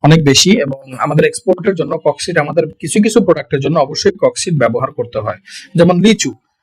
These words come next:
আমরা গতবার লিচুতে ককশিট ইউজ না করার কারণে ক্ষতি হয়েছে। তারপর জাম, এমন তো এই সমস্ত প্রোডাক্ট আছে যেগুলো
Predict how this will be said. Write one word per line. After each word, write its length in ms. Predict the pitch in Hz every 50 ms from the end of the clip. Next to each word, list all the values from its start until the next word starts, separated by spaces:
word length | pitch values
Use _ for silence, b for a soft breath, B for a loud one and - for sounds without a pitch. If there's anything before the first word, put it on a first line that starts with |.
| _ -
আমরা 320 | 156 - - 165 190 190
গতবার 380 | 185 185 175 - 196 196 190 185
লিচুতে 380 | 185 208 165 - 208 180 -
ককশিট 380 | - - 165 165 - - 190 180
ইউজ 220 | 190 190 180 175
না 140 | 170 165 160
করার 240 | - 165 165 165 160
কারণে 340 | - 160 151 147 175 202 208
ক্ষতি 300 | 208 - 202 208 214 143
হয়েছে। 360 | 135 123 - - - - 101 _ _ _ _ _ _ -
তারপর 380 | - 147 147 - 170 156 147 135
জাম, 400 | 143 160 151 147 127 110 110 _ _ _ _ _ _ -
এমন 200 | 196 202 233 214
তো 80 | 208 233
এই 120 | 247 247
সমস্ত 300 | - 226 226 226 - 233
প্রোডাক্ট 380 | 208 - 208 196 202 190 - 160
আছে 160 | 147 175 160
যেগুলো 280 | 170 175 180 190 190